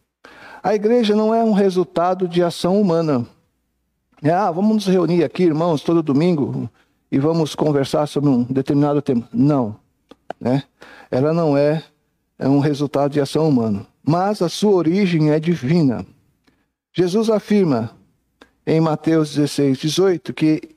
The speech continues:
edificarei a minha igreja, né? Então, próprio Deus, com a sua autoridade que ele tem do Pai, ele diz que edificarei a minha igreja.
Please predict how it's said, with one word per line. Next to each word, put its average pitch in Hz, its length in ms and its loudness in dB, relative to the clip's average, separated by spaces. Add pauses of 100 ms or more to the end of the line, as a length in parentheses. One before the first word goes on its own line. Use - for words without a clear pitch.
edificarei 202 760 0
a 190 80 2
minha 196 240 2
igreja, 147 680 0 (600)
né? 131 240 -2 (340)
Então, 180 480 0 (440)
próprio 233 360 -2
Deus, 208 580 0
com 165 100 -2
a 165 80 0
sua 208 260 0
autoridade 185 680 0
que 185 60 0
ele 170 100 2
tem 165 180 0
do 160 100 0
Pai, 160 560 -2
ele 156 200 2
diz 135 280 -2
que - 240 -6 (120)
edificarei 180 920 0 (640)
a 151 140 0
minha 165 540 0 (320)
igreja. 131 520 0